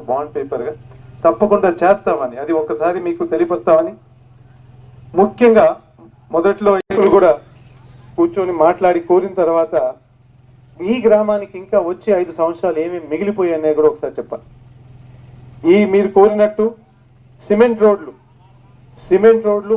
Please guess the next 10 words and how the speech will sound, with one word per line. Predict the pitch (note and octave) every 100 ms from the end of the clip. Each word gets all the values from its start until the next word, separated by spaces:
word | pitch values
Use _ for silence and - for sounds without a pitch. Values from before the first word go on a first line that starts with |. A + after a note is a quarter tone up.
| A3
మొత్తం | F3 - A3+ G#3+
పంచాయతీకి | F#3 F3+ F#3+ F#3 F#3+ F#3
దాదాపు | D#3+ E3 G3 G#3 G3
పది | E3 E3
కిలోమీటర్లు | E3+ F3+ F#3 E3+
వేయాలని | D3+ D#3 D#3 D3
చెప్పి | - A2+
కోరడం | D3 C#3+ B2+
జరిగింది. | A#2 A2 B2 - _ _ - _ - - - - -
పది | D#3+